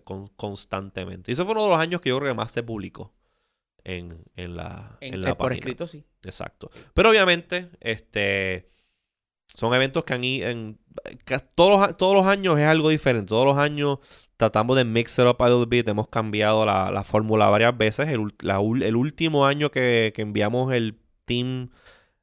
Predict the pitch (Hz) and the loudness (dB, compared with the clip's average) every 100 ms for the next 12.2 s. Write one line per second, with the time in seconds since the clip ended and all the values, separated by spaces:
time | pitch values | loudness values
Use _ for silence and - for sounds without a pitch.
0 | _ - 110 120 117 127 123 117 117 123 | _ -6 -2 0 0 -2 2 6 6 6
1 | 127 120 120 120 120 110 110 123 131 - | 4 6 8 6 6 4 0 -2 -6 -6
2 | 151 131 113 95 101 - 98 95 98 98 | -6 -6 -10 -14 -16 -16 -14 -8 -6 -4
3 | 107 120 107 110 110 - 113 107 101 95 | -4 -4 -4 -6 -6 -4 -2 0 -2 -6
4 | 101 101 - 107 110 110 110 104 104 113 | -10 -10 -10 -8 -6 -6 -6 -4 -2 0
5 | 113 98 95 98 104 101 107 104 113 123 | 0 -2 -6 -8 -6 -4 -4 -2 -2 -2
6 | 104 - _ _ _ _ _ - 104 - | -4 -6 _ _ _ _ _ -8 -8 -8
7 | - 117 120 120 120 123 123 147 135 117 | -14 -8 -6 -4 -2 -2 -2 -4 -4 -2
8 | 139 143 151 156 143 135 123 - 117 _ | -2 -2 -4 -4 -6 -8 -6 -6 -8 _
9 | 87 - _ _ _ _ _ _ _ - | -16 -16 _ _ _ _ _ _ _ -20
10 | 123 113 131 170 127 151 247 233 233 240 | -16 -12 -8 -8 -10 -8 -8 -6 -6 -6
11 | 262 214 214 127 113 120 113 120 123 127 | -4 -4 -4 -6 -8 -10 -12 -16 -18 -16
12 | 147 180 | -16 -18